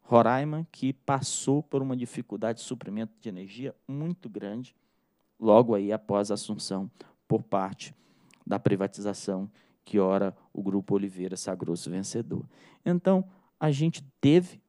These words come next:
uma usina de quase dez megas, onde dez megas fez muita falta em Roraima naquela época, e a gente tem um processo de penalidade correndo ao Deus dará,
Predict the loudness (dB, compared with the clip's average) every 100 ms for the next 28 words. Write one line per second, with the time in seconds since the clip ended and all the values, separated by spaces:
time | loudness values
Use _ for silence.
0 | _ -6 0 2 2 -2 -4 -4 -8 _
1 | _ _ -20 _ -2 -2 -4 -4 -4 -4
2 | -8 -8 -8 -12 -20 _ _ _ _ -6
3 | -4 0 0 0 -4 -4 -6 -8 -8 -8
4 | -8 -4 2 2 2 -6 -6 -10 -10 -16
5 | -20 _ _ _ _ _ _ -10 -6 -4
6 | -4 -6 -6 -6 -6 -6 -8 -12 -12 _
7 | _ -20 -12 4 6 6 0 2 4 4
8 | 4 2 0 -2 -2 0 0 0 0 0
9 | -4 -14 -6 -4 -4 -4 -4 -6 -10 _
10 | _ _ _ _ _ _ _ _ _ _
11 | _ _ _ _ _ _ _ _ _ _
12 | -6 -6 -4 -6 -2 -2 -2 -6